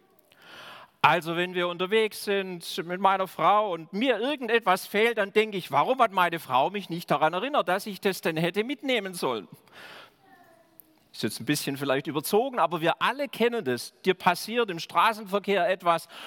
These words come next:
du denkst nur daran, was hat der andere falsch gemacht. Nicht, dass du vielleicht auch einen Teil dieser Situation haben könntest. Wir sind gerne unschuldig. Und wir wissen immer,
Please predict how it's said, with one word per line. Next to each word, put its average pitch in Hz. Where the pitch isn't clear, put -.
du 233
denkst 180
nur 262
daran, 202
was 143
hat 165
der 160
andere 220
falsch 123
gemacht. 107
Nicht, 240
dass 208
du 214
vielleicht 196
auch -
einen 165
Teil 151
dieser 196
Situation 160
haben 135
könntest. 110
Wir 254
sind 202
gerne 180
unschuldig. 170
Und 247
wir 175
wissen 220
immer, 208